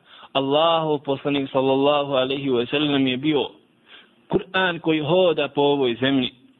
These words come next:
zato što je praktično u svojim djelima i u svojim riječima, u svom obhođenju prema ljudima,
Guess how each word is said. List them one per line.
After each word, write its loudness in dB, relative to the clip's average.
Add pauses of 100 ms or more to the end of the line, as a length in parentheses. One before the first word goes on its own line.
(220)
zato 0
što 0
je -2
praktično -4
u -4
svojim 0
djelima 0 (540)
i 0
u 2
svojim 0
riječima, -2 (380)
u 2
svom 2
obhođenju 0
prema 0
ljudima, 2